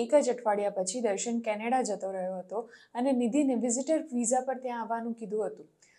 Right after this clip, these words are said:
જો કે નિધિના વિઝિટર વિઝા રદ થયા હતા. તેણે આરોપ લગાવ્યો કે દર્શને સ્પાઉસ વિઝા માટે અરજી નહોતી કરી. સમય વીતતો ગયો તેમ નિધિના સાસુ સસરાએ તેને પરેશાન કરવાનું શરૂ કરી દીધું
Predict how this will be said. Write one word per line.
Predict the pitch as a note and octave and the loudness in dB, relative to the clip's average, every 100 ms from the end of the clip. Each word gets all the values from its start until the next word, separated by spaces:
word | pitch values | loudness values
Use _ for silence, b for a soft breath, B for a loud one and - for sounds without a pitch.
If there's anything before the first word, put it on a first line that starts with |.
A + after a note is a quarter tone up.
| b - | b -6
જો | F#3+ | -2
કે | G#3+ | 0
નિધિના | G#3 G3+ B3+ B3+ A3 | -2 0 2 2 2
વિઝિટર | G#3 G#3 A#3 A3 | 0 0 0 -2
વિઝા | G3+ F#3+ G3+ | -2 0 2
રદ | F#3+ G#3+ A#3+ | 2 2 0
થયા | A3+ G3 F#3+ | 0 -2 -4
હતા. | - D3+ - b b b | -8 -12 -14 b b b
તેણે | A#3+ C4 C4 A#3 | 0 2 0 0
આરોપ | G#3 B3 C#4 A3+ | 6 6 6 4
લગાવ્યો | G3 G3 G#3+ | 4 2 2
કે | B3 B3 | 2 0
દર્શને | G3 F#3+ B3 A#3 | 0 0 0 0
સ્પાઉસ | A#3 - A3+ C#4+ C4+ | 0 2 4 4 2
વિઝા | A#3+ G3+ G3+ G3+ | -2 0 -2 -4
માટે | F#3+ G#3+ B3 - | -4 -2 -2 -2
અરજી | F#3 G#3 A3+ | -2 -4 -4
નહોતી | A#3+ A3+ A#3 | -6 -4 -6
કરી. | A3+ F3 D3+ _ _ - | -4 -6 -6 _ _ -6
સમય | - C4+ C#4+ F4 | 0 2 4 2
વીતતો | C4+ B3+ C4 A#3+ | 2 2 4 4
ગયો | G#3 G#3+ | 4 0
તેમ | A#3+ A#3+ A#3+ | 0 0 0
નિધિના | A3+ B3 B3 C#4 A3+ | -2 -2 -2 2 2
સાસુ | G#3 A#3 | 2 0
સસરાએ | A#3 - G3+ G3+ A3 | -4 -4 -2 0 0
તેને | A#3 A3+ A3+ | -2 -4 -2
પરેશાન | G3 G3+ - G#3 A#3+ | -4 -2 -4 -4 -2
કરવાનું | A#3+ G#3 G#3+ A#3+ - | -2 -2 -4 -4 -4
શરૂ | G#3+ A3 | -2 -2
કરી | A3 D3 C#3+ | 0 0 0
દીધું | - - | -4 -6